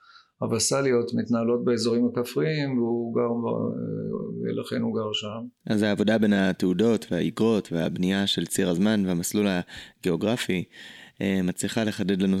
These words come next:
Speaker 2: קצת סביב הדמות של רבנו תם, וגם האופי שלה. ועכשיו נדבר יותר בפנים. נתחיל מהסביבה של בעלי התוספות. בספר אתה מתאר שהמרחב של התוספות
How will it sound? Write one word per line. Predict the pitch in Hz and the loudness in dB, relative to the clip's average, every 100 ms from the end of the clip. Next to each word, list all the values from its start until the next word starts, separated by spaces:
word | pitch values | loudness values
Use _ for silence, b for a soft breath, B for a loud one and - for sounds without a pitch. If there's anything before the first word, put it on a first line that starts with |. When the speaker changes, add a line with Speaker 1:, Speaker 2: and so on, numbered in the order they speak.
| 98 | -4
Speaker 2:
קצת | - 107 90 | -2 -2 -2
סביב | - - 101 92 | -6 -2 0 0
הדמות | 87 90 - | 0 -2 -2
של | 90 | -4
רבנו | 85 87 | -2 -2
תם, | 82 104 123 | 0 0 0
וגם | 98 95 92 82 - | 0 0 -2 -4 -8
האופי | - - 90 - | -4 -4 -4 -4
שלה. | 87 85 101 147 B B B B B _ | -2 0 -2 -4 B B B B B _
ועכשיו | 95 92 98 98 101 - 165 | -4 0 0 0 -2 0 0
נדבר | 165 123 123 117 107 _ _ _ _ _ - | 2 2 2 2 -2 _ _ _ _ _ -6
יותר | 107 117 101 | -2 0 2
בפנים. | 98 - 98 85 113 _ b b b b b b _ | 0 0 -2 -2 -8 _ b b b b b b _
נתחיל | 196 - 120 | -8 0 2
מהסביבה | 110 101 95 - 101 107 | 4 2 0 0 2 2
של | 104 | 2
בעלי | 98 95 | 2 0
התוספות. | 92 87 87 - - - b b b b b b _ | 0 -2 -6 -4 -6 -6 b b b b b b _
בספר | 90 98 127 127 | -4 -2 0 0
אתה | 110 104 | 0 0
מתאר | 101 101 104 | 0 0 0
שהמרחב | 101 95 95 110 | 0 0 0 -2
של | 104 92 | -2 -2
התוספות | 92 - 92 - 98 - | -2 -2 -4 -2 -2 -4